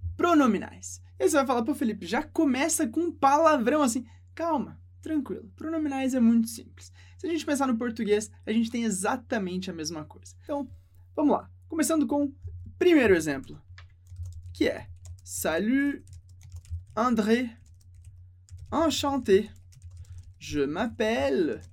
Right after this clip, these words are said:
Marie." "Salut, André. Enchanté. Je m'appelle Marie." Salut, a gente já viu que significa oi, olá,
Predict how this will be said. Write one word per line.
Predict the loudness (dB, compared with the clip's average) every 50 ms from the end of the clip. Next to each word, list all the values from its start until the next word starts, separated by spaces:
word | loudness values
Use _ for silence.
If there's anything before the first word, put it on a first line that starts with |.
| -20 -20 -20 -20 -20 -16 -14 -12 -8
Marie." | -4 0 0 0 0 0 -2 -2 -4 -6 -12 _ -20 -20 -20 _ -20 -20 -20 _ -20 -20 -20 -16 -14 -14 -14 -12 -12
"Salut, | -6 -4 -2 0 2 4 4 4
André. | 4 4 2 0 0 0 -2 -2 -2 -2 -6 -14 -20 -20 -20 -14 -6 -2
Enchanté. | -2 0 0 2 0 0 0 0 -2 -4 -6 -10 -14 -20 -20 -20 -20 -20 -20 -14
Je | -6 -2 0 0
m'appelle | 2 2 2 2 2 2 2 2 2 2 2 2
Marie." | 2 2 0 0 0 -2 -4 -4 -6 -8 -12 -12 -12 -12 -14 -16 -18 -20 -20 -18 -18 -18 -18 -20 -20 -20 -20 -14
Salut, | -8 -4 0 2 4 4 6 4 4 0 -4 -8 -6
a | -4
gente | -4 -2 -2 -2 0
já | 0 0
viu | 0 0 -4
que | -6
significa | -6 -4 -4 -4 -2 -4 -4 -6 -6 -8 -12 -14 -18 -20 -20 -20 -18 -16 -4 2
oi, | 4 4 4 4 4 2 0 -4 -8 -20 -20 -20 -20 -20 -20 -8
olá, | -4 0 0 0 0 0 -2 -4 -6